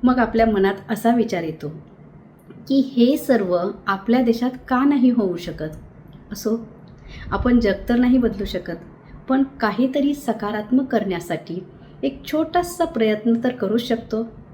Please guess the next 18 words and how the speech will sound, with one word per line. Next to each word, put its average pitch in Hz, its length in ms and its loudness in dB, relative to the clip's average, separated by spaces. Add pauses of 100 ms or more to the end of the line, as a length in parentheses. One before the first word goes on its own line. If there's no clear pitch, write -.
(100)
हो 226 80 4
की 226 140 0
नाही? 240 200 0 (760)
सकारात्मक 233 720 0
विचार 180 360 -4 (360)
ही 233 140 0
निरोगी 214 680 0 (100)
आणि 208 400 2
यशस्वी 220 420 0
आयुष्याची 180 600 0
गुरुकिल्ली 175 640 -6
आहे. 139 280 -8 (1000)
सर्वांचे 240 640 2
सकारात्मक 196 720 -2
विचार 160 340 -6 (340)
आणि 190 220 2
निरोगी 208 420 2
आयुष्य 160 500 -2